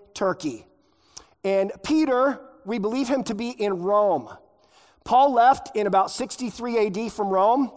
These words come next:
went west. Peter shows up on the scene. He's in a hidden bunker, and in sixty-three, sixty-four A D, he wrote, writes First Peter to warn the, the new believers of Asia Minor of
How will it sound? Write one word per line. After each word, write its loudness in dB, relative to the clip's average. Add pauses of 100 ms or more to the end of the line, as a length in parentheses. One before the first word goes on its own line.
(100)
went -2 (220)
west. 0 (320)
Peter 2
shows 0
up 0
on 2
the -2
scene. -2 (260)
He's -6
in -2
a -2
hidden -2
bunker, 0
and -2
in -2
sixty-three, -6
sixty-four -6
A 0
D, 0
he -4
wrote, -2
writes -2 (360)
First -2 (300)
Peter -4
to -4
warn 4 (560)
the, 4
the 2 (380)
new 0
believers 0
of -6
Asia 0
Minor 2
of 0